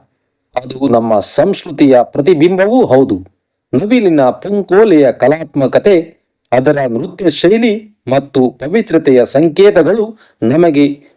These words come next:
ಪರಿಸರ ಪಾಲನೆಯ ಪ್ರೇರಣೆಯಾಗಬೇಕು. ನವಿಲನ್ನು ನೋಡಿದಾಗ ಮನಸ್ಸಿಗೆ ಸಂತೋಷ ನೀಡುತ್ತದೆ. ಹಾಗಾಗಿ ನವಿಲನ್ನು ಕಾಪಾಡೋಣ,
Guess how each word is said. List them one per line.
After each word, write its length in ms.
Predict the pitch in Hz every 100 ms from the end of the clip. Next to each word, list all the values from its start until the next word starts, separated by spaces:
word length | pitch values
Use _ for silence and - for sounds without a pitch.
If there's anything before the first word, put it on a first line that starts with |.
| _
ಪರಿಸರ 480 | 160 233 - 190 165
ಪಾಲನೆಯ 640 | 151 139 147 143 135 127
ಪ್ರೇರಣೆಯಾಗಬೇಕು. 1200 | 120 - 175 185 196 202 196 196 180 175 - - - _ _ _ -
ನವಿಲನ್ನು 580 | 113 294 302 285 254 220
ನೋಡಿದಾಗ 540 | 226 311 359 - 202 220 208 - - 139
ಮನಸ್ಸಿಗೆ 520 | 220 247 202 170 180
ಸಂತೋಷ 560 | 135 147 156 220 233
ನೀಡುತ್ತದೆ. 720 | 165 139 123 - - 101 95 _ _ _ -
ಹಾಗಾಗಿ 760 | 117 117 170 180 208 220 - -
ನವಿಲನ್ನು 640 | 135 240 240 185 147 131
ಕಾಪಾಡೋಣ, 680 | 123 113 127 - 208 185 135